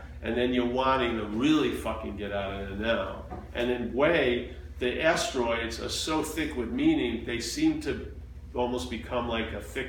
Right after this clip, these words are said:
wallish ring. You can't see fucking anything. Yeah, really. Yeah. And you, all you need to do is see, if you could see some space between the thoughts,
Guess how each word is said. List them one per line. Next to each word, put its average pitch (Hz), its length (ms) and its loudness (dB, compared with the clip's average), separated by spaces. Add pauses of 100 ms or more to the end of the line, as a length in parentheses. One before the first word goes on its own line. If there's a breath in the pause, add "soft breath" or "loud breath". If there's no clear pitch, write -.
wallish 107 540 -2
ring. 120 460 -4
You - 80 -10
can't 117 320 -6
see 113 240 -6
fucking 104 500 -8
anything. 120 420 -8 (380)
Yeah, 104 240 -8
really. 110 300 -4 (580)
Yeah. - 260 -8 (460)
And 113 200 -2
you, 113 220 -2
all 143 120 2
you 127 140 0
need 123 200 0
to 117 140 -2
do 135 260 0
is - 140 -4
see, 131 240 -6
if 120 160 -6
you 127 100 -6
could - 160 -4
see 127 200 -4
some 117 200 -4
space 143 480 -2
between 113 460 -2
the 107 120 -2
thoughts, 107 560 -6